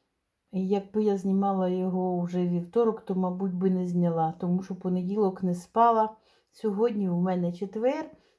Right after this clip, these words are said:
а ви це побачите в п'ятницю. Не знаю, яка сьогодні буде ніч.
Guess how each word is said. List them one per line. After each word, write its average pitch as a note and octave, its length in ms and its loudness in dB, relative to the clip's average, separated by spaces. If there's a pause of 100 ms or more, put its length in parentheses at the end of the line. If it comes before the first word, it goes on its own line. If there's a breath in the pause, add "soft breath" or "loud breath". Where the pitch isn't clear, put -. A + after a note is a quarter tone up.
а F#3 120 -4
ви G#3 140 0
це A3+ 160 -4
побачите F3 600 -6
в E3 100 -14
п'ятницю. D3+ 600 -8
Не A#3 160 6
знаю, F3+ 440 2
яка E3+ 340 -4
сьогодні E3+ 440 -8
буде E3 280 -12
ніч. D3+ 460 -12